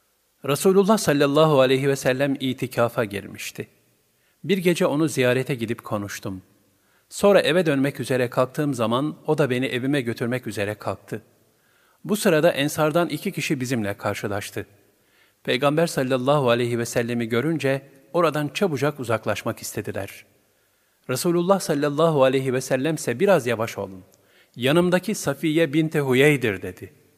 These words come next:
Onlar, "Resulünün uygunsuz bir davranışta bulunmasından Allah'ı tenzih ederiz ya Resulallah." deyince de,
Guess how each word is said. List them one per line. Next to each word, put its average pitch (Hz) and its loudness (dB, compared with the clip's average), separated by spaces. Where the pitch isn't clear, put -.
Onlar, 143 0
"Resulünün 165 4
uygunsuz 143 2
bir 127 2
davranışta 123 2
bulunmasından 120 0
Allah'ı 120 2
tenzih 117 -2
ederiz 104 -4
ya 113 2
Resulallah." 107 -2
deyince 127 0
de, 147 2